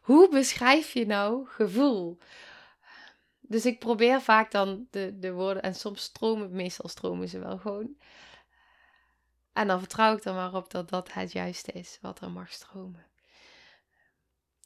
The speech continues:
Maar ook wat ik al deelde op het begin van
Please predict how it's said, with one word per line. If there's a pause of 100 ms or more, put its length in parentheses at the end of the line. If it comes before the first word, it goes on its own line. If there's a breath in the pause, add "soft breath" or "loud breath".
Maar
ook
wat
ik
al
deelde
op
het
begin
van